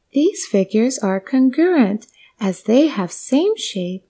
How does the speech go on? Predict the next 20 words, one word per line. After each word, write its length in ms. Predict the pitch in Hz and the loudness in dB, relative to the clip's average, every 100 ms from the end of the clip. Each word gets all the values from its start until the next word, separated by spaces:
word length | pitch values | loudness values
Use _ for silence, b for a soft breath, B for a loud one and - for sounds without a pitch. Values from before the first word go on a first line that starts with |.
| _ | _
as 300 | 311 339 330 | 0 0 0
well 180 | 190 185 | -4 -2
as 280 | 240 254 - | -2 -2 -4
same 340 | 196 226 269 | 0 2 2
size. 880 | 262 - 180 196 190 180 185 - - _ _ _ _ _ _ _ _ _ _ _ _ _ _ _ | -2 -10 -8 -8 -8 -12 -14 -18 -20 _ _ _ _ _ _ _ _ _ _ _ _ _ _ _
Now 200 | 302 311 | -4 -2
let's 340 | 320 392 - - | 0 0 -2 -4
learn 380 | 202 196 226 254 | -2 0 -2 -2
what 180 | 196 | -2
are 200 | 202 254 | 0 0
similar 800 | 294 - - 269 349 359 233 220 262 | -2 -6 0 0 0 0 0 -2 -6
figures. 1040 | - - 208 208 196 180 185 190 - - _ _ _ _ _ _ _ _ _ _ _ _ _ _ _ _ - | -10 -4 -4 -2 -6 -6 -8 -12 -20 -20 _ _ _ _ _ _ _ _ _ _ _ _ _ _ _ _ -4
Figures 680 | 302 381 - 214 196 202 - | 0 0 0 -2 0 -4 -4
that 180 | 285 349 | -4 -2
have 340 | 220 202 196 | -4 -4 -6
same 340 | - 196 185 | -6 -4 -4
shape 540 | 190 - 311 285 269 - _ _ - | -6 -4 -2 0 -2 -6 _ _ -2
are 180 | 320 359 | -2 -2
called 480 | - 185 185 185 | -4 -4 -4 -6
similar 760 | - - 330 403 254 190 226 311 | -14 -4 0 2 2 2 -2 -4